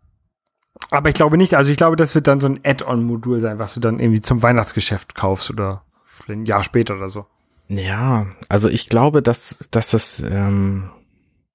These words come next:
Speaker 2: ich glaube nicht, dass es irgendein nennenswertes Feature-Add-on geben wird für die N X-Konsole. Das wäre nämlich tatsächlich seit,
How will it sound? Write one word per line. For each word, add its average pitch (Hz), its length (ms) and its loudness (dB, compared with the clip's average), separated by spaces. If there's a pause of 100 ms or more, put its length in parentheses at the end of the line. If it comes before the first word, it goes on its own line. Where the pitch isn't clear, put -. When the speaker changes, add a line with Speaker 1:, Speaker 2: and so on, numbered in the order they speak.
(200)
Speaker 2:
ich 117 120 -8
glaube 127 200 2
nicht, 135 220 0
dass 117 140 0
es 113 100 -2
irgendein 113 420 4
nennenswertes 113 680 2
Feature-Add-on 107 920 0
geben 92 320 0
wird 90 220 2
für - 240 0
die - 200 -4
N 92 140 -2
X-Konsole. 87 840 -2 (680)
Das - 200 0
wäre 117 180 4
nämlich 113 340 2 (140)
tatsächlich 117 540 -2
seit, 104 240 0